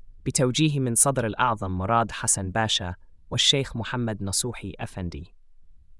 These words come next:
المعماري المسؤول عن البناء غير معروف. شهد الجامع عبر تاريخه العديد من التغييرات، ففي القرن الثامن عشر بأمر من جلبي إسماعيل باشا تم تجديد مئذنته،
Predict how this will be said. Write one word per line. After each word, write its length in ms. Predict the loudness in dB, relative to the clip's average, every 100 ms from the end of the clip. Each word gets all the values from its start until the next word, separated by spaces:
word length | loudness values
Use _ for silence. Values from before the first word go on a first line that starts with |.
| 2
المعماري 500 | 6 6 8 6 4
المسؤول 480 | 4 2 2 2 2
عن 160 | 0
البناء 440 | -2 -2 0 0 -4 -12
غير 260 | -4 0 0
معروف. 560 | -2 -4 -4 -6 -10 -20 -20 -20 -6
شهد 420 | 4 6 6 4
الجامع 580 | 2 4 6 6 2 -4 -12 -20 -20 2
عبر 260 | 4 6
تاريخه 680 | 2 2 0 0 -2 -4 -4
العديد 440 | -2 -4 -2 -2
من 120 | -2 -2
التغييرات، 680 | -4 -8 -6 -6 -6 -6 -10 -12 -20 -20 -20 -20 -20 -4
ففي 200 | -2 0
القرن 320 | 2 2 4
الثامن 420 | 0 -2 -2 0
عشر 480 | -2 -2 -2 -8 -14 -8
بأمر 420 | -2 4 4 4
من 180 | 0 0
جلبي 440 | 2 2 0 -4 2
إسماعيل 420 | 2 2 -4 -4
باشا 460 | -2 0 -2 -4 -10 -16 -20 -20 -16 0
تم 220 | 2 4
تجديد 440 | 0 -4 -2 -2
مئذنته، 560 | -4 -4 -4 -4 -4 -10